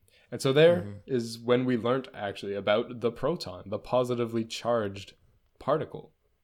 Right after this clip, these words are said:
Speaker 1: that
Speaker 2: Well,
Speaker 1: sits in
Speaker 2: first
Speaker 1: the
Speaker 2: we
Speaker 1: nucleus
Speaker 2: technically
Speaker 1: of the
Speaker 2: learned
Speaker 1: atom.
Speaker 2: about the fact that, yeah, there's a nucleus in the first place, because at this point we only understood that
Speaker 1: Oh,
Speaker 2: there's
Speaker 1: yeah,
Speaker 2: an
Speaker 1: right.
Speaker 2: electron.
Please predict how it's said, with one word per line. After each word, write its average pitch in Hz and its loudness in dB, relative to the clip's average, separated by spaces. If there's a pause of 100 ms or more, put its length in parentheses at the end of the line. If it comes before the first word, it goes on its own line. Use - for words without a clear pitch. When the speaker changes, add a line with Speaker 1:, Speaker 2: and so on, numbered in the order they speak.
(180)
Speaker 1:
that 87 -12
Speaker 2:
Well, 156 4
Speaker 1:
sits 104 -8
in 170 4
Speaker 2:
first 202 -2
Speaker 1:
the - -6
Speaker 2:
we - -4
Speaker 1:
nucleus - -2
Speaker 2:
technically 110 -4
Speaker 1:
of 110 -4
the 113 -2
Speaker 2:
learned 123 0
Speaker 1:
atom. 123 -4
Speaker 2:
about 113 -2
the 110 -10
fact 117 -6
that, 107 -8
yeah, 113 -2
there's 104 -4
a 101 -4
nucleus 101 -6
in 104 -8
the 95 -8
first 101 -6
place, 73 -12
because 104 -8
at 98 -6
this 110 -8
point 147 -6
we 117 -2
only 113 -2
understood 104 -6
that 104 -10 (260)
Speaker 1:
Oh, 123 6
Speaker 2:
there's 113 6
Speaker 1:
yeah, 101 0
Speaker 2:
an 104 -2
Speaker 1:
right. 101 -2
Speaker 2:
electron. 143 0